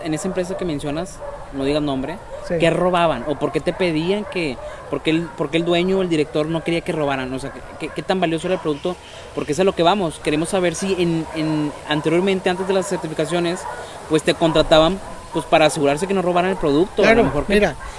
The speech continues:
Speaker 2: hay un lugar en donde fabricaban, este, algo para aventar aire frío. Y traían una materia prima carísima, les costaban miles de dólares, porque era una aleación que llevaban en el interior. Se las robaban y las vendían al fierro viejo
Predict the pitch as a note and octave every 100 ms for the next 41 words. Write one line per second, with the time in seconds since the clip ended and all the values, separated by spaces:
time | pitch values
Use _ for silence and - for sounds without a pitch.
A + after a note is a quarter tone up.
0 | - - A#3 C#4+ C#4+ C4 C4 C4+ A#3+ A#3
1 | A3 A3 G#3+ A3 G#3 G3+ G#3 G#3 A#3 A3
2 | G3 - F#3+ F#3 F3 D#3 - - - -
3 | - - - - - - - - F#3 F#3+
4 | G3+ F3+ F3 G3 G3+ G3+ F3 - F#3 F3
5 | - - - F3 - - - G3+ G#3+ G#3+
6 | G#3+ A3 A#3+ D4+ C4+ - C4 C#4 - C4
7 | C4 - A#3 G#3+ A3 F#3 G#3+ F#3+ B3+ D4
8 | C#4+ A#3 D#3+ F3 - F#3 G#3 B3+ D#4+ F#3+
9 | F#3+ G#3+ C4+ B3 G#3 G3+ C#4+ A#3+ - F#3
10 | F#3 G#3 B3 B3+ G#3 F#3+ E3+ F#3+ F#3+ A3
11 | G3 D#3+ - F#3 F#3 G3 G#3+ G3+ G3+ A3
12 | C#4+ C#4 - - - - B3 B3+ A3+ A#3+
13 | C4 C#4+ D#4 C#4 B3 A#3 A3+ C4+ C#4+ B3
14 | G#3+ A#3+ C4+ G3+ G3 A3+ A3+